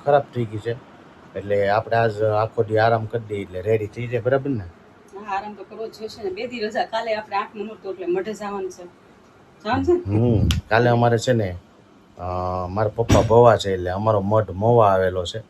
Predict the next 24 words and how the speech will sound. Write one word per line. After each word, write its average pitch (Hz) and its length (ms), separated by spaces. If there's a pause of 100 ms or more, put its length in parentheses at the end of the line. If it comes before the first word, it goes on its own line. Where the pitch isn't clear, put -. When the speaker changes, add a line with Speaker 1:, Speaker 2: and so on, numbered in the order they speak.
(240)
Speaker 1:
તો 80 300
કાલે 107 220
મોવા 117 360
જવાનું 127 320
છે 123 140
ને, 110 140
કાલે 110 300
તમને 104 520
મઢના 104 460
દર્શન 104 480
ને 98 80
બધું 92 240
કરાવીશું. 123 440 (400)
કારણ 95 120
કે 87 80
અમારે 110 640 (500)
મઢે 110 340
બધે 110 380
આખું 110 320
કુટુંબ 113 340
ભેગું 113 300
થઈને 107 200
નિવેદ 117 300
કરે. 101 320